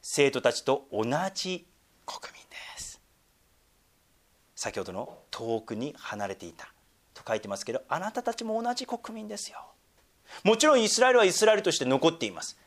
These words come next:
ローマの九章から十一章には、イスラエルは決して捨てられてないよって言ってます。捨てられたっていうことではないんです。でも、霊的祝福、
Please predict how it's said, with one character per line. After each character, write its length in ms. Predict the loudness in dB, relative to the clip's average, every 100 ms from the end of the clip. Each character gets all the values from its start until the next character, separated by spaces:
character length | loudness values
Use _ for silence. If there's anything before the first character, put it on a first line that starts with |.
| 2
ロ 140 | 4
ー 40 |
マ 100 | 6
の 100 | 2
九 180 | 2 -2
章 200 | 0 0
か 100 | 4
ら 100 | 4
十 240 | 2 0 0
一 80 |
章 180 | 0 -2
に 80 | 0
は、 140 | -2 -2 -10
イ 120 | -6
ス 180 | -4 0
ラ 200 | 4 4
エ 40 | 4
ル 120 | 4
は 280 | 4 2 -2 _ _ _ _ _
決 240 | 0 0
し 40 | 0
て 280 | -2 -4 -6
捨 220 | -8 -4
て 120 | 2
ら 120 | 2
れ 100 | 2
て 80 | 2
な 140 | 0 0
い 80 |
よ 140 | 0 -4
っ 20 |
て 60 | -4
言 80 | -14
っ 40 |
て 100 | -20
ま 100 | -20
す。 160 | -20 -20 _ _ _ _ _ _ _
捨 160 | -6 2
て 100 | 4
ら 100 | 4
れ 100 | 4
た 80 |
っ 60 | 0
て 60 | 0
い 20 |
う 20 |
こ 80 | -4
と 60 |
で 60 | -4
は 60 | -4
な 60 |
い 40 | -8
ん 20 |
で 60 |
す。 120 | -16 -4
で 160 | 0 2
も、 320 | 4 4 2 -6 _ -2
霊 360 | 2 4 4
的 280 | 2 2 2
祝 220 | 0 0
福、 260 | -4 -6 -18